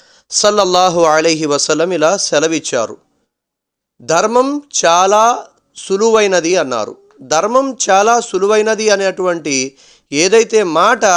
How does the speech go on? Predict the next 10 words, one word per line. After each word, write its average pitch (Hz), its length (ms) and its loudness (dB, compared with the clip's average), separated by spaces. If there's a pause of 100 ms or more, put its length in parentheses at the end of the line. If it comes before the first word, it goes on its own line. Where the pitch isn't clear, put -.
(200)
దైవ 180 280 0
ప్రవక్త 208 460 -2
సల్లల్లాహు 170 640 0
అలైహి 151 440 0
వసల్లం 143 460 -6
తెలియజేశారో 135 880 -6 (460)
ఆ 165 100 2
యొక్క 214 220 -2
ఇస్లాం 208 580 -2
ధర్మాన్ని 165 680 -4